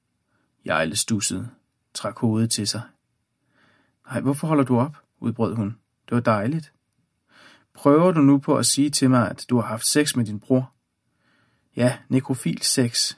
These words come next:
Min bror er død." Hun vendte sig halvvejs mod ham,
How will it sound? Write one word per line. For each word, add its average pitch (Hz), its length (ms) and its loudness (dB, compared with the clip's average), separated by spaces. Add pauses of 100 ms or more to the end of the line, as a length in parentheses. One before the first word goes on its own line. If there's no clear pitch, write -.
(120)
Min 120 180 0
bror 127 220 2
er 120 40 2
død." 123 260 2 (880)
Hun 120 180 -4
vendte 117 260 2
sig 120 160 0
halvvejs 123 480 2
mod 123 160 -2
ham, 123 180 -2